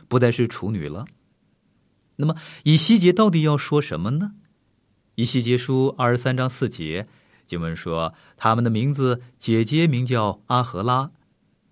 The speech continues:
妹妹名叫阿和利巴，他们都归于我，生了儿女。论到他们的名字，阿和拉就是撒玛利亚，阿和利巴就是耶路撒冷。”啊，阿和拉就是撒玛利亚，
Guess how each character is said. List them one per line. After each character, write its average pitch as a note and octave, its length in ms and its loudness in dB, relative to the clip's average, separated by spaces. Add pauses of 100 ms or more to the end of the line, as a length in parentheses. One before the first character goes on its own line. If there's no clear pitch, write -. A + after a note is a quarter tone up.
(120)
妹 F3+ 260 4
妹 F#2+ 140 -4
名 D#2+ 180 -8
叫 D#2 300 -6 (300)
阿 B2 160 2
和 F2+ 120 -8
利 F#2+ 160 -8
巴， F2 300 -8 (420)
他 G#2 140 -4
们 A2 140 -2
都 C#3 180 4
归 C#3 180 0
于 C3 120 -2
我， E2 460 -6 (180)
生 - 180 -8
了 F2+ 140 -4
儿 E2+ 140 -4
女。 D#2+ 420 -8 (960)
论 B2 200 4
到 G#2+ 220 0
他 A2 180 -4
们 G#2 80 -2
的 G2+ 60 -2
名 F#2+ 200 -4
字， G2+ 300 -6 (240)
阿 C3 160 6
和 A2 220 0
拉 B2 420 0
就 F#2+ 140 -6
是 F2 120 -6
撒 A2 240 -2
玛 F2+ 200 -4
利 A2 180 -6
亚， A#2 320 -6 (320)
阿 C3+ 160 6
和 C3+ 160 0
利 D3+ 180 0
巴 G#2+ 320 0 (200)
就 F2 120 -8
是 E2 340 -8
耶 F#2+ 180 -4
路 E2 260 -8
撒 F2+ 220 -8
冷。” E2+ 180 -16 (1200)
啊， - 160 -18
阿 E3+ 220 6
和 A#2 180 0
拉 D#3+ 240 4
就 C#3 160 0
是 A2 140 -4
撒 C3+ 180 0
玛 G2 160 0
利 B2 220 -4
亚， D#3+ 240 -4